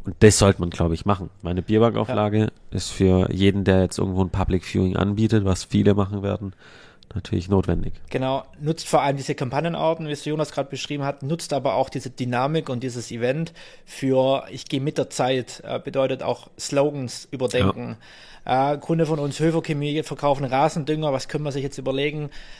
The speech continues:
Speaker 2: Weltmeisterrasen statt Kreisliga, auch solche Sachen.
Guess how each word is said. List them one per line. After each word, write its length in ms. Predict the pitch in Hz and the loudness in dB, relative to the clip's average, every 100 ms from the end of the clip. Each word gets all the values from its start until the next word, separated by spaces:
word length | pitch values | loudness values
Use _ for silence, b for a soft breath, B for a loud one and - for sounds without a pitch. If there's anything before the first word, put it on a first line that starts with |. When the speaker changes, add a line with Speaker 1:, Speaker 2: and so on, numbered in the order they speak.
| B | B
Speaker 2:
Weltmeisterrasen 1160 | 127 147 160 160 147 143 - 135 127 139 139 143 | 2 6 4 2 0 0 -2 -2 0 0 -2 -4
statt 220 | - 123 | -4 -4
Kreisliga, 600 | 131 143 143 127 120 110 | 0 0 0 -6 -4 -4
auch 160 | 123 - | -4 -4
solche 280 | 147 147 | -2 -2
Sachen. 460 | 127 110 110 113 113 | -2 -4 -4 -6 -10